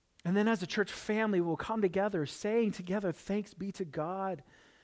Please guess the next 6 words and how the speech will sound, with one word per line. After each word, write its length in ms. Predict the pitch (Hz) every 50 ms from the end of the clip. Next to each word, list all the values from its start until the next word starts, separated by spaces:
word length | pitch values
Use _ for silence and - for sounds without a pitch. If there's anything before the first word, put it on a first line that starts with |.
| _ _ _ _ _ _ _ -
We 140 | 131 180 226
were 180 | 208 180 143
bought 500 | 107 101 - - 185 175 180 185 170 -
with 140 | 139 139 -
a 60 | 104
price. 840 | - - - - - 131 120 123 117 85 - - - - - -